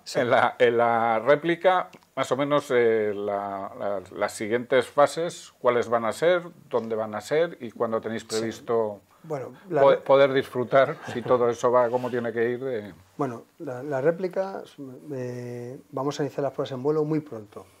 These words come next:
Speaker 1: Eh, el dónde es un, tiene carácter restringido todavía, pero
Speaker 2: Vale.
Speaker 1: va a ser
Speaker 2: Lógico.
Speaker 1: cerca
Speaker 2: Vale.
Speaker 1: de Madrid, ¿vale?
Speaker 2: Sí.
Speaker 1: O sea, queremos hacer las pruebas en petit comité y cuando ya estemos seguros de que vuela perfectamente es cuando lo mostraremos públicamente,
Speaker 2: Sí.
Speaker 1: ¿no?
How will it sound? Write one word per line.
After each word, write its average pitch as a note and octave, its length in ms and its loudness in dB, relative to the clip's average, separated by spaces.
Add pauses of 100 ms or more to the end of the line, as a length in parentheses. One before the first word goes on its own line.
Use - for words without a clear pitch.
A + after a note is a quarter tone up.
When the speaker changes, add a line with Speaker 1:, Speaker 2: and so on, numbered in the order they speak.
(720)
Speaker 1:
Eh, C3+ 420 -6
el C3+ 220 -6
dónde F3+ 440 0
es B2 140 -12
un, C3 540 -10
tiene C#3 180 -4
carácter C#3 300 -2
restringido B2+ 460 -6
todavía, C#3+ 500 -4 (120)
pero A#2+ 160 -6
Speaker 2:
Vale. G2+ 80 -2
Speaker 1:
va A#2+ 240 -2
a A2 60 -8
ser B2+ 320 -10 (320)
Speaker 2:
Lógico. G#2+ 580 -4
Speaker 1:
cerca C3 360 -2
Speaker 2:
Vale. B2 100 0
Speaker 1:
de A2+ 60 -8
Madrid, G#2+ 280 -10 (220)
¿vale? B2+ 220 -12
Speaker 2:
Sí. C3 120 -8
Speaker 1:
O G2 40 -4
sea, A2+ 260 -10
queremos A#2+ 360 -8
hacer C3 180 -6
las B2 120 -6
pruebas C3 280 -8
en A#2 120 -10
petit A#2 280 -14
comité C3+ 560 -6 (340)
y C3+ 120 -6
cuando G#2+ 200 -10
ya B2 40 -6
estemos B2 300 -10
seguros B2 360 -6
de A2+ 100 -8
que - 100 -12
vuela A#2 320 -8
perfectamente A#2 460 -12
es - 40 -8
cuando A#2 220 -10
lo G#2 120 -10
mostraremos A2 580 -14
públicamente, A2+ 640 -6
Speaker 2:
Sí. E2+ 60 -8
Speaker 1:
¿no? E3+ 100 -12